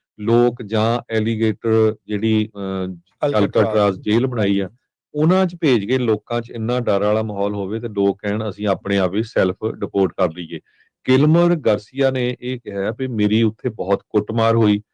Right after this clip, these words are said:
Speaker 1: ਸਾਈਕੋਲੋਜੀਕਲੀ ਟਾਰਚਰ ਹੋਇਆ, ਨੌ-ਨੌ ਘੰਟੇ ਕਹਿੰਦਾ ਮੈਨੂੰ ਗੋਡਿਆਂ ਭਾਰ ਬਿਠਾ ਰੱਖਿਆ, ਕੁੱਟਮਾਰ ਵੀ ਕੀਤੀ ਗਈ। ਕਹਿੰਦਾ ਵੀ ਇੰਨਾ ਡਰ ਵਾਲਾ ਮਾਹੌਲ ਆ, ਕਹਿੰਦਾ ਵੀ ਉਹ ਜੇਲ੍ਹ ਦਾ ਲੋਗੋ ਹੀ ਇਹ ਹੈਗਾ ਆ ਜਿਹੜੀ ਸੈਲਵਾਡੋਰ ਦੀ, ਵੀ ਜੇ ਤੁਸੀਂ ਇੱਕ ਵਾਰੀ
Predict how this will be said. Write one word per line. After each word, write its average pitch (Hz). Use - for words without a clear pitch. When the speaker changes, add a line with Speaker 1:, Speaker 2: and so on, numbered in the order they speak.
Speaker 1:
ਸਾਈਕੋਲੋਜੀਕਲੀ 120
ਟਾਰਚਰ 110
ਹੋਇਆ, 117
ਨੌ-ਨੌ 120
ਘੰਟੇ 113
ਕਹਿੰਦਾ 127
ਮੈਨੂੰ 123
ਗੋਡਿਆਂ 101
ਭਾਰ 117
ਬਿਠਾ 98
ਰੱਖਿਆ, 98
ਕੁੱਟਮਾਰ 147
ਵੀ 143
ਕੀਤੀ 113
ਗਈ। 104
ਕਹਿੰਦਾ 131
ਵੀ 151
ਇੰਨਾ 120
ਡਰ 104
ਵਾਲਾ 113
ਮਾਹੌਲ 101
ਆ, 92
ਕਹਿੰਦਾ 135
ਵੀ 165
ਉਹ 156
ਜੇਲ੍ਹ 123
ਦਾ 147
ਲੋਗੋ 110
ਹੀ 123
ਇਹ 107
ਹੈਗਾ 104
ਆ 101
ਜਿਹੜੀ 101
ਸੈਲਵਾਡੋਰ 98
ਦੀ, 98
ਵੀ 123
ਜੇ 117
ਤੁਸੀਂ 123
ਇੱਕ 117
ਵਾਰੀ 120